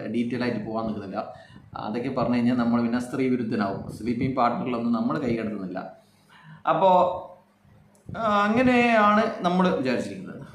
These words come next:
എന്നാൽ ഇവർ തന്നെ, ഇവരുടെ തന്നെ ചില ആൾക്കാർ പറയുന്നു,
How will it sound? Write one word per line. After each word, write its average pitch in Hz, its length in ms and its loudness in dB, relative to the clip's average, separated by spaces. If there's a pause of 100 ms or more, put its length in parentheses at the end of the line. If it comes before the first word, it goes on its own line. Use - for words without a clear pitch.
എന്നാൽ 214 260 4
ഇവർ 233 420 4
തന്നെ, 247 200 4
ഇവരുടെ 214 540 4
തന്നെ 220 400 2
ചില 208 180 2
ആൾക്കാർ 202 540 2
പറയുന്നു, 180 560 0